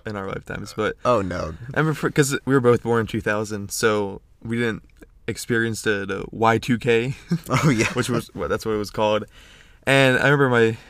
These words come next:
Speaker 1: sister, she barely remembers any of it, but then my parents used to say, like,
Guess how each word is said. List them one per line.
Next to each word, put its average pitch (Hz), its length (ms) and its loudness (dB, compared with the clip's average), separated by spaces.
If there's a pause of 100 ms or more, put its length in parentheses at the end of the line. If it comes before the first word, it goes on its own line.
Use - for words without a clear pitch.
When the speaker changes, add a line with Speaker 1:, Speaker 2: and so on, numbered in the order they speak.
(280)
Speaker 1:
sister, 143 340 0
she - 140 -4
barely 117 300 4
remembers 104 340 -4
any 101 180 -6
of 101 100 -8
it, 101 160 -8
but 101 380 -4
then 110 100 -6
my 104 80 -4
parents 117 360 -6
used 110 140 -10
to 110 60 -12
say, 107 240 -4
like, 98 240 -8